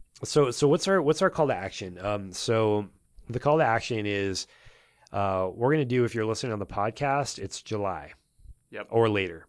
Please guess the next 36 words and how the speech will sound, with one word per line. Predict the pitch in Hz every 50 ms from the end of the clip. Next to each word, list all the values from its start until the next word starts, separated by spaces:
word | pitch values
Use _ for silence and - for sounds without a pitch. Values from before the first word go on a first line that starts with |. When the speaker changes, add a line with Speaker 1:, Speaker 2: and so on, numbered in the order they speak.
| _ _ - - - - - - -
Speaker 1:
And | - 110 107 -
so | - 117 107 104 101 98 101 101 101 104 107
we're, | 101 107 110 110 110 110 110 107 107 - - _ -
uh, | 101 101 98
what | 98 101 104 107 104 107
we'd | 107 101
like | 104 104 101 - 120
you | 101
to | 98
do | 92 98 110 123
is, | 120 101 98 92 - -
uh, | 101 95 95 90
go | 87 104 101 104 107
into | 107 110 113 110 110 104 - - 110 107 107 104 95
our, | 90 98 98 98 - - - -
our | 101 98 95
Facebook, | 90 - - 98 95 - - 135 139 135 -
and | 117 98 95 95
it'll | 92 95 95 92
be | 95 98
linked | 95 92 95 92 - 98
in | 90
the | 87
show | - - 131 135
notes, | 135 131 127 127 120 - - - -
and | - 98 98 92 92 92
you | 95 92
can | - - 101 95 92
discuss | 82 95 - - - - 95 92 - - -
there. | 92 90 95 87 80 80 - - _ _ -
And | 104 98 98
we, | 101 104 101
we'd | 95 95 101 95
love | 98 95 101 110 107 104
to | 101 101
hear, | 85 104 95 98 98 95 87